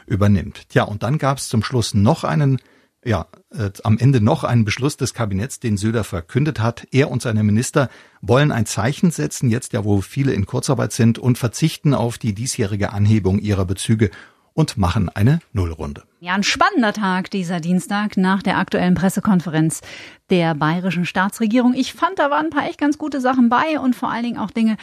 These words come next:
Speaker 2: und Verläufe, die zumindest Hoffnung machen, dass auch wir irgendwann wieder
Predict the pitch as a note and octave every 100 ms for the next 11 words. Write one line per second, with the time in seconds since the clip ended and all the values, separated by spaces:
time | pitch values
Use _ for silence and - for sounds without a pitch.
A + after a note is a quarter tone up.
0 | - - - G3+ - G3+ F#3+ G3 - G3
1 | F3+ G3+ - G#3 G3+ G3+ - - D#4+ E4
2 | C4+ B3+ A3+ G#3+ G#3 G#3+ G3 - - -
3 | - _ G3 G3 - - G3+ F3+ F3+ G3
4 | G3 F3+ F3+ E3+ E3+ E3 E3+ E3 E3 D#3